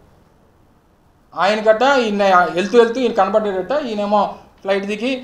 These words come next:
వెళ్తూ వెళ్తూ ఆయన ఇంటికి వెళ్ళిపోతూ, ఆ, ఏ నోవోటల్లో ఈయన ఉన్నాడని కలిసి వెళ్ళిపోయాడు. ఆయన అన్ని దానికన్నా పోను కనీసం ఆ క-, వాళ్ళకు ఉన్నటువంటి కార్యకర్తల్ని, వాళ్ళకన్నా పోను ఆ ఉత్సాహాన్ని దీన్ని నింపకుండా గంటలోనే వాళ్ళని,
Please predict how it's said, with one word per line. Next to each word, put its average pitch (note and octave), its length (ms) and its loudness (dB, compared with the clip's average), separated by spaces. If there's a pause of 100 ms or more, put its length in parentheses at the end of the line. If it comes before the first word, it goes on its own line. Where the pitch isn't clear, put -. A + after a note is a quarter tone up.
(280)
వెళ్తూ G3+ 260 -2
వెళ్తూ G#3+ 200 0
ఆయన G#3+ 240 4
ఇంటికి G3+ 160 -4
వెళ్ళిపోతూ, G3+ 400 -4 (520)
ఆ, F#3+ 300 4 (160)
ఏ - 20 2 (220)
నోవోటల్లో G3+ 400 2
ఈయన F#3 160 -4
ఉన్నాడని F3 380 -6
కలిసి D#3+ 160 -10
వెళ్ళిపోయాడు. B2+ 300 -18 (840)
ఆయన D3 240 -12
అన్ని E3 220 -6
దానికన్నా B3+ 360 4
పోను C4 220 4
కనీసం A#3+ 460 2 (440)
ఆ F3+ 120 0
క-, E3 240 -6
వాళ్ళకు E3 320 2
ఉన్నటువంటి A3+ 360 0 (100)
కార్యకర్తల్ని, G#3 560 2 (1000)
వాళ్ళకన్నా B3+ 500 6 (120)
పోను B3 160 6
ఆ A#3 160 8 (120)
ఉత్సాహాన్ని B3 560 6
దీన్ని A#3 300 0
నింపకుండా A3 440 4 (840)
గంటలోనే B3+ 440 2
వాళ్ళని, A#3 260 2